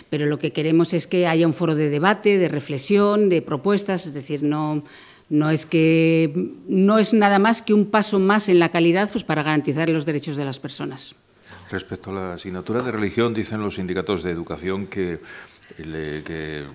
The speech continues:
Speaker 2: no, no comparten el hecho de que si hay un alumno apuntado a religión se le dé clase y en el resto de asignaturas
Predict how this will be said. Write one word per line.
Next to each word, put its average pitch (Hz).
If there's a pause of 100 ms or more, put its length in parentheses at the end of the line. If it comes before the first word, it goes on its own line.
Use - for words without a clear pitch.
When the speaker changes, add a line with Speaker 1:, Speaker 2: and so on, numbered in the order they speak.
Speaker 2:
no, 95
no 101
comparten 107
el 104
hecho 104
de 101
que 92
si -
hay 95
un 95
alumno 95 (400)
apuntado 90
a 90
religión 87
se 80
le 76
dé 78
clase 92
y 78
en 73
el 76
resto 90
de 87
asignaturas 90